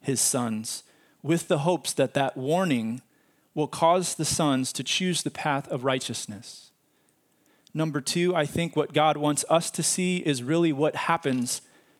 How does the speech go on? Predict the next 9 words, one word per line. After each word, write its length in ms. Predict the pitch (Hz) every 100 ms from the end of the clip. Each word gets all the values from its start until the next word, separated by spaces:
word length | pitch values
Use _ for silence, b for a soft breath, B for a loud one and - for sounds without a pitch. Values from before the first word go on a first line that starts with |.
| -
to 120 | 156
wicked 460 | 135 160 156 143 - _
people. 480 | - 170 143 110 - _ _ _ _ _ _ _ _ _ _ _ _ _ _ -
We 140 | 180
need 160 | 202 202
to 80 |
know 180 | 180 180
about 240 | 170 165 147
hell. 420 | 156 175 101